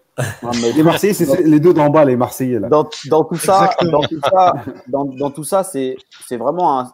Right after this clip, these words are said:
Speaker 1: un, un bilan
Speaker 3: Attends.
Speaker 1: d'échec pour l'uefa parce que tout ce qu'elle a tenté de faire pour restreindre la puissance des grands clubs européens est un échec. Le
Speaker 3: Ça s'est
Speaker 1: fair play
Speaker 3: retourné.
Speaker 1: financier,
Speaker 3: Ça s'est
Speaker 1: c'est
Speaker 3: retourné
Speaker 1: un
Speaker 3: contre elle.
Speaker 1: échec.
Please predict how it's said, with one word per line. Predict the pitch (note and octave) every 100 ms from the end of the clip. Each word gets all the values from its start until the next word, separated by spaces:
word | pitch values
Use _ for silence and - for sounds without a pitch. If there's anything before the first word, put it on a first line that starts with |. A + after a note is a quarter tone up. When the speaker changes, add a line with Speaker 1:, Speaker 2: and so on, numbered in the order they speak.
| -
Speaker 1:
un, | B2 A#2+ A#2 A#2+
un |
bilan | A#2 B2+ C#3+
Speaker 3:
Attends. | B2
Speaker 1:
d'échec | C3+ D#3+ F3+ -
pour | A#2+
l'uefa | A#2+ B2+ B2 D#3+
parce | - -
que | A#2+ _ -
tout | B3+
ce | -
qu'elle | - D#3
a | D3
tenté | C#3+ D#3 E3
de |
faire | - D#3+ C#3+ - _
pour | - A#2
restreindre | D3+ D3+ E3 D#3+ A#2
la | A2+
puissance | A2 C#3 D3 C#3
des | A2+
grands | G#2 C3+
clubs | C#3+ D3 B2+
européens | A#2 A#2+ A#2 C3 F3 _ _ _ _ -
est | C3 C#3+
un | D3
échec. | D3 C#3 C3 A2
Le | A#2+
Speaker 3:
Ça |
s'est | C3
Speaker 1:
fair | D3+
play | C#3+ E3
Speaker 3:
retourné. |
Speaker 1:
financier, | - D3 C#3+ - G#3
Speaker 3:
Ça |
s'est | - C#3
Speaker 1:
c'est | C#3
Speaker 3:
retourné | D3+
Speaker 1:
un | A#2+ A#2
Speaker 3:
contre | C3
elle. | F3
Speaker 1:
échec. | - - A#2+